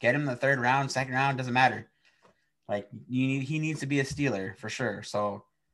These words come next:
that's, that's who I would go after in the draft. S-, sorry to go on a tangent, but, like,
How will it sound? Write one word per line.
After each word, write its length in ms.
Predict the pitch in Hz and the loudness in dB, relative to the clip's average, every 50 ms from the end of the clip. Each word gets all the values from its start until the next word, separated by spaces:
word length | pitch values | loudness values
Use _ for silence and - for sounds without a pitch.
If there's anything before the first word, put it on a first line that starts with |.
| _ _ _ _ _ - | _ _ _ _ _ 2
that's, 280 | 123 131 127 - - - - | 2 2 2 0 -8 -16 -6
that's 200 | - 120 120 - | -4 -4 -4 -2
who 100 | - 127 | 0 2
I 120 | 123 117 113 | 4 4 4
would 120 | 110 110 | 4 2
go 80 | 113 110 | 2 2
after 260 | 107 110 - - 113 | 2 2 2 -2 -8
in 60 | 107 | -8
the 60 | 104 98 | -8 -6
draft. 320 | 104 104 104 101 98 - _ _ _ _ _ - - - | -2 -2 -2 -2 -2 -6 _ _ _ _ _ -20 -20 -18
S-, 60 | 117 - | -10 0
sorry 200 | - 151 143 131 | 2 4 4 4
to 80 | 127 120 | 4 2
go 80 | 127 | 4
on 160 | 127 127 127 120 | 4 6 6 6
a 80 | 117 | 4
tangent, 500 | 117 - 143 127 127 127 123 120 95 95 | 2 0 0 0 2 2 0 -2 -2 0
but, 180 | 113 110 - 80 | -2 -2 0 0
like, 280 | 101 101 104 127 143 | 0 2 2 2 0